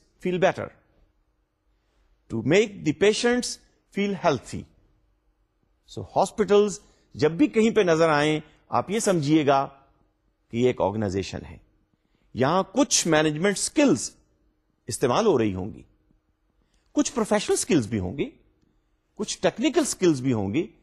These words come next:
لیکن hospital ایک organization ہے۔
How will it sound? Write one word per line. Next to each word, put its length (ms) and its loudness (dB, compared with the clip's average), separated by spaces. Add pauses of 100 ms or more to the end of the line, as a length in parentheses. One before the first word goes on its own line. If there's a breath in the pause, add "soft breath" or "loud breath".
(280)
لیکن 400 0 (1700)
hospital 500 -2 (160)
ایک 220 -8
organization 680 -4
ہے۔ 60 -20